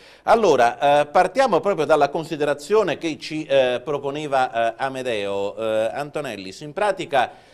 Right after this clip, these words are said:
da, eh, esperto di macroeconomia, ma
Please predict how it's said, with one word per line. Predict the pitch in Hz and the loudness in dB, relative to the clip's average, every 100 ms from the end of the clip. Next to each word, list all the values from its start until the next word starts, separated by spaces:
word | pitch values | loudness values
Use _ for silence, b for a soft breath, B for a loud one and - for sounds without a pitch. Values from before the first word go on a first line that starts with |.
| B _ | B _
da, | 107 123 175 185 - 117 110 107 | -8 0 2 2 -2 -8 -8 -8
eh, | 123 | -12
esperto | 120 - 170 151 139 | -14 -8 -8 -6 -10
di | 123 | -10
macroeconomia, | 139 143 135 131 143 143 127 104 | -12 -12 -12 -10 -10 -10 -10 -10
ma | 110 120 | -10 -14